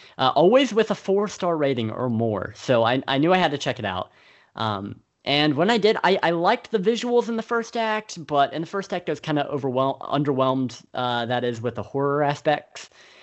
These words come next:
But as it went on, I grew to appreciate it more and more. And by the end, I, I definitely knew this would be top five material. Uh, it's slow,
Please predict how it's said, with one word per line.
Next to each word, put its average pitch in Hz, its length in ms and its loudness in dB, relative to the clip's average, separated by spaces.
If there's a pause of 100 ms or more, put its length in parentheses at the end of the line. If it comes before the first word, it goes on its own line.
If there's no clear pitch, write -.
(180)
But 151 260 4
as 247 460 2
it 190 160 2
went 214 180 -2
on, 120 540 -2 (440)
I 160 260 2
grew 170 180 2
to 165 120 -4 (180)
appreciate 151 500 -2
it 135 80 -4
more 135 160 -2
and 123 80 -2
more. 113 100 -2
And 123 140 -2
by 170 180 6
the 180 180 -2
end, 135 280 -2 (100)
I, 143 220 -2
I 135 260 -2
definitely 123 460 -4
knew 117 160 -6
this 110 160 -10
would 107 80 -10
be 110 80 -8
top - 240 -8
five 98 160 -8
material. 98 640 -10
Uh, 104 280 -4
it's 113 200 -8
slow, 170 640 4